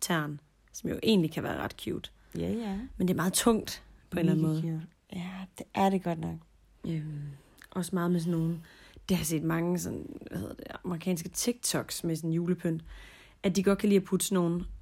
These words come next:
Speaker 1: altså heavy bows på et juletræet.
Speaker 2: Mhm.
Speaker 1: Og nogle har også en kæmpe sløjfe som stjerne, stjerne, topstjerne.
Speaker 2: Ja, hvilket jo egentlig er meget fint med alternativer.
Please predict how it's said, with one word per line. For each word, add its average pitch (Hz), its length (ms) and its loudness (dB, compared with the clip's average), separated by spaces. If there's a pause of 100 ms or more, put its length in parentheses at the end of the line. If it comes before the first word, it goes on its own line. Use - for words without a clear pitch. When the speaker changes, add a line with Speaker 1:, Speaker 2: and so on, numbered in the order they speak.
(100)
Speaker 1:
altså 160 300 4 (140)
heavy 190 460 8 (600)
bows 196 640 8 (200)
på - 100 0
et 165 140 2
juletræet. 165 520 0 (500)
Speaker 2:
Mhm. 196 440 8 (260)
Speaker 1:
Og 175 60 2
nogle 190 180 8
har 190 140 8
også 175 180 4
en 185 120 0
kæmpe 214 500 2
sløjfe 170 340 2
som 165 300 -4 (260)
stjerne, 254 560 0
stjerne, 285 400 -2 (200)
topstjerne. - 480 -4 (1040)
Speaker 2:
Ja, 185 280 8
hvilket 202 300 4
jo 311 60 12
egentlig 190 140 10
er 160 40 6
meget 170 200 8
fint 185 280 4
med 165 80 4
alternativer. 180 640 4